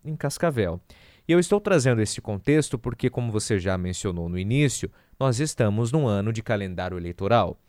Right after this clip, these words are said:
Ah, muito embora a sic se posicione como apolítica, como apartidária, ela está, ah, defendendo os interesses da classe empresarial,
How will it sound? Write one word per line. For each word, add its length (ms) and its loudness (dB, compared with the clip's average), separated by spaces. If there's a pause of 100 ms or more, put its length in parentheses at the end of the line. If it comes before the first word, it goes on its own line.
(360)
Ah, 120 -8
muito 240 0
embora 500 2
a 180 0
sic 300 -6
se 140 -8
posicione 720 -4
como 360 -4
apolítica, 960 -2
como 280 -10
apartidária, 920 -2
ela 140 -6
está, 320 -4 (260)
ah, 120 -16
defendendo 480 -6
os 160 -6
interesses 560 -4
da 200 0
classe 400 -2
empresarial, 800 2